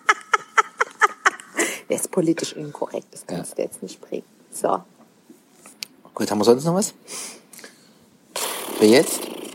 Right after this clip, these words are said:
Speaker 2: bevor du jetzt losgehst und mir ein Getränk holst, weil du so nett bist.
Speaker 1: Ich gleich einen Hustenanfall, einen trockenen Hals. Wie, wann bringst denn du eigentlich mir ein Getränk?
Speaker 2: Äh, parallel.
Speaker 1: Ein Kaltgetränk. Ja,
Speaker 2: Auch
Speaker 1: hast du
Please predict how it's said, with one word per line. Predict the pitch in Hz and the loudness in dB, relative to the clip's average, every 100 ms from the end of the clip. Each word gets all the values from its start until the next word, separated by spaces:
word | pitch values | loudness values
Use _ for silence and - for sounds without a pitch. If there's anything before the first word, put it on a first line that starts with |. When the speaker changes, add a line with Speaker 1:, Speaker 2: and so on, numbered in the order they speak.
| - - - | -18 -20 -14
Speaker 2:
bevor | - - 127 | 0 6 8
du | |
jetzt | 113 127 | 8 6
losgehst | 123 - 117 | 4 4 0
und | 113 | 2
mir | |
ein | 104 | 2
Getränk | 101 - 127 135 | 2 2 0 0
holst, | 92 101 - - - | 0 0 -2 -8 -6
weil | |
du | 87 | -4
so | 92 | -2
nett | 87 85 | -2 -2
bist. | - - - - - - - - 185 - - - - - - - - - - - - | -6 -8 -12 -20 -4 0 0 0 -2 0 -2 -2 -12 -18 -18 -2 -2 -2 -20 -20 -16
Speaker 1:
Ich | - - | -16 -8
gleich | - - | -8 -4
einen | 131 | -4
Hustenanfall, | 185 226 - - 113 - - - - - - - - | -2 -2 -4 -6 -8 -8 -8 -8 -14 -18 -18 -14 -10
einen | - | -10
trockenen | - 151 151 131 139 | -8 -6 0 0 2
Hals. | 202 233 - - - - | -2 -2 -6 -12 -20 -12
Wie, | 170 | 2
wann | 196 190 | 4 4
bringst | - 165 - | 2 -2 2
denn | 196 | 2
du | 208 - | 2 2
eigentlich | 202 185 160 208 | 2 2 2 4
mir | 285 427 | 6 6
ein | 277 | 4
Getränk? | 220 - 180 170 165 | 2 -2 -6 -6 0
Speaker 2:
Äh, | - - - _ - | -2 -2 -14 _ -2
parallel. | 104 104 139 180 107 82 190 | 2 6 6 6 4 0 0
Speaker 1:
Ein | 208 | 2
Kaltgetränk. | - 247 349 - - - 185 185 | 4 4 4 2 -6 -2 -4 0
Ja, | 196 | 4
Speaker 2:
Auch | 208 | 6
Speaker 1:
hast | |
du | - | 6